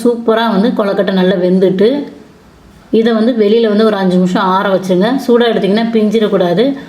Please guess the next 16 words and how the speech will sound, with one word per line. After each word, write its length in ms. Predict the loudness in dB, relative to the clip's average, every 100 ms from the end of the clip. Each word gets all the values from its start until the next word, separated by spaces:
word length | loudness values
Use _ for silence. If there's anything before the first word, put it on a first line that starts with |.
| -8 -2
ஒரு 140 | 2
அஞ்சு 220 | 2 2
நிமிஷம் 300 | 0 -2 -2
ஆற 300 | 0 0 0
வச்சிருங்க. 420 | -2 -2 0 0 0 -2 -6 -18 -20 -20 -20 -20 -20 -20 -20 -20 -20 -8 0
சூப்பரா 580 | 0 0 0 0 -2 0
விநாயகருக்கு 680 | 0 2 0 0 -2 -2 0
பிடிச்ச 260 | 0 0 0 0
மோதக 320 | 0 -2 0
கொழுக்கட்டை 400 | 0 0 -2 -2 0
டிஃப்ரெண்ட் 480 | 0 0 0 0 0 0
டிசைன்ல 400 | 0 0 -2 0
வந்து 200 | 0 0 0
சூப்பரா 360 | -2 0 0 0
ரெடி 220 | 0 2
ஆயிட்டு. 540 | 0 2 0 0 -6